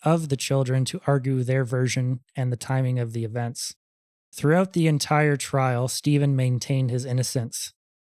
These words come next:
Several witnesses supported Stephen's version of events,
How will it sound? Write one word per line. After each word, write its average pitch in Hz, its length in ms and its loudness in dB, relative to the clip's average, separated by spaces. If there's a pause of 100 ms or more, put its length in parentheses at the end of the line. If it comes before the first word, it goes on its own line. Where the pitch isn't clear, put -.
(180)
Several 165 400 4
witnesses 139 500 0
supported 135 440 2
Stephen's 135 480 0
version 127 340 0
of 113 120 -2
events, 117 520 -2